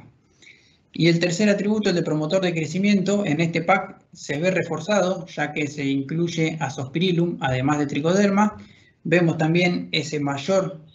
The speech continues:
desarrollo radicular, mayor biomasa aérea, tenemos un mayor vigor inicial del cultivo,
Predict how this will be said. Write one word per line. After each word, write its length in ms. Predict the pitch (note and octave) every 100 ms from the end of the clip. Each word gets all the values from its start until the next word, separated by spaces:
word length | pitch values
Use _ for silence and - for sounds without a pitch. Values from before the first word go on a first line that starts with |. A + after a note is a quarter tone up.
| _ _ _ _ _
desarrollo 580 | - C3 C#3+ D#3 D#3+ D3+
radicular, 560 | C#3 C3+ E3+ G3 F#3+ D#3+
mayor 360 | C3+ F3 E3
biomasa 420 | D3+ D3 D#3 D#3
aérea, 640 | E3 F#3+ F#3 F3 F3+ F3+ -
tenemos 400 | D#3 D3+ D3 D3
un 160 | D3 C#3
mayor 460 | C3+ E3+ D#3+ D#3+ D#3
vigor 320 | C3+ D3+ C#3+
inicial 400 | C#3+ C3+ D#3 D3
del 140 | C3+
cultivo, 600 | D3+ D#3+ G#3 G3+ G3+ -